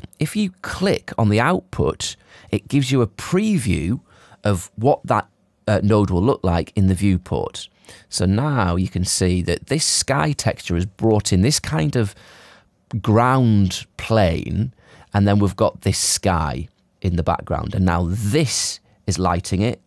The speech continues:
and our object looks very different. So I won't go through with this massively, but basically turbidity is a bit like haze. So the more turbidity you have, it's kind of bringing in more kind of sun haze. The less turbidity, the sky will look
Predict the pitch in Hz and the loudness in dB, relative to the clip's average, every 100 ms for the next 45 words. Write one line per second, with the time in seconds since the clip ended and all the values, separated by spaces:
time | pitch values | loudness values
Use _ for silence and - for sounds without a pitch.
0 | - 92 87 92 90 92 - 85 - - | -4 0 2 2 0 -2 -2 -2 -4 -12
1 | - 85 87 90 143 - 73 - - - | -2 0 0 0 -2 -2 -4 -4 -8 -10
2 | _ _ - - - - - - - 117 | _ _ -20 -20 -18 -18 -20 -10 0 4
3 | 113 107 123 147 104 95 - - 104 90 | 4 4 4 4 4 2 0 0 2 4
4 | 85 - - - _ _ _ _ 92 107 | 2 -2 -4 -8 _ _ _ _ 0 2
5 | 98 - 92 85 82 87 95 87 135 139 | 2 2 0 2 0 2 0 2 2 2
6 | - 98 92 - 107 92 127 131 - 87 | 2 0 0 2 2 2 0 0 2 0
7 | 85 69 95 90 87 - 92 107 92 95 | 0 0 2 4 2 0 -2 0 0 0
8 | - 101 98 101 117 131 - - _ - | -2 0 2 4 0 -2 -6 -8 _ -20
9 | - _ - 101 98 113 127 131 - - | -20 _ -2 2 4 4 2 0 -4 0
10 | 113 98 113 113 - 95 87 110 101 87 | 0 2 0 0 0 -2 -2 -2 -2 -2
11 | 87 - - _ _ _ _ _ _ _ | -2 -8 -20 _ _ _ _ _ _ _
12 | _ - - - 101 87 - 95 92 92 | _ -10 -8 -2 0 0 0 2 4 4
13 | 90 92 92 - 87 - - 110 98 - | 4 4 2 0 -2 -2 -2 2 2 2
14 | 90 95 92 - 90 110 98 - 92 90 | 2 0 -4 -4 0 0 0 -2 0 0
15 | 87 92 85 85 90 - 90 87 78 80 | 0 -2 -2 -4 -6 -4 -2 -2 -4 -4
16 | 85 | -4